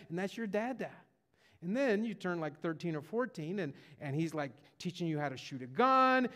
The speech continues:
and he's, like, taking you hunting and fishing, and you're, you know, he's teaching you how to drive when you're only thirteen because he's dada.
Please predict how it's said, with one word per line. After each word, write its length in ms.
and 80
he's, 100
like, 200
taking 320
you 100
hunting 460
and 100
fishing, 680
and 440
you're, 360
you 140
know, 200
he's 220
teaching 300
you 80
how 100
to 60
drive 300
when 100
you're 80
only 180
thirteen 520
because 260
he's 160
dada. 400